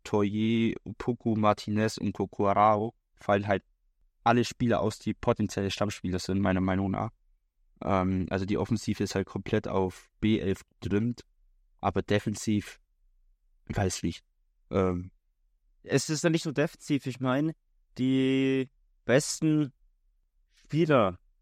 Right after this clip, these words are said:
Speaker 2: auf dem Feld von Toronto waren gefühlt die Stürmer von Montreal.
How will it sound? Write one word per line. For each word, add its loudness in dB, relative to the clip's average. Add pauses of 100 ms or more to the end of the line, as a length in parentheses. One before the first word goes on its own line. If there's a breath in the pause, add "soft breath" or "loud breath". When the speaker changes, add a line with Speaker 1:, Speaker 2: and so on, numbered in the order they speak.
(200)
Speaker 2:
auf -8
dem 0
Feld 4
von 0 (120)
Toronto 2 (680)
waren 4
gefühlt -2
die 2
Stürmer 2
von -2
Montreal. 2